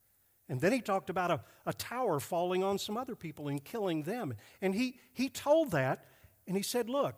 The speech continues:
here's the point to that. Unless you repent,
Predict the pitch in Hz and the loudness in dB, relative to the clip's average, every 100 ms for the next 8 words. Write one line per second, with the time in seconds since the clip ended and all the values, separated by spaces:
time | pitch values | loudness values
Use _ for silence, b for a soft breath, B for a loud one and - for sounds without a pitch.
0 | - 302 320 - - 285 302 311 - 151 | -4 -2 -2 -4 -6 -2 -2 -2 -4 -2
1 | 127 120 101 - - 151 196 220 - - | 0 0 -2 -8 -4 -2 0 -2 -6 -10
2 | 143 170 190 185 180 - 139 143 - - | -8 -4 -2 -2 -4 -8 -8 -8 -10 -12
3 | 208 165 131 - | -6 -4 -4 -8